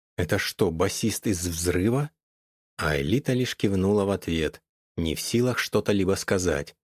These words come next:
Хорошо, что я полуобернулся в этот момент. Подозреваю, что филолог также молча просто бы кивнула моей спине. Насчёт женской логики повторяться не буду.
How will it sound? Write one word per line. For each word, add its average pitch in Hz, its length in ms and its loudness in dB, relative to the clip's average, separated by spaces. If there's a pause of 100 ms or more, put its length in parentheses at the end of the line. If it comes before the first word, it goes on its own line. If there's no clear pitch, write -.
(600)
Хорошо, 92 480 0
что - 180 -4
я 120 140 4
полуобернулся 110 920 2
в 82 60 -4
этот 80 220 -2
момент. 78 560 -4 (240)
Подозреваю, 90 680 2
что 117 200 0
филолог 110 500 2
также 110 420 0
молча 101 440 2
просто 87 420 0
бы 92 140 2
кивнула 87 480 2
моей 87 340 0
спине. 78 580 0 (680)
Насчёт 101 340 2
женской 85 380 0
логики 113 420 2
повторяться 85 640 -2
не 87 100 0
буду. 78 380 -2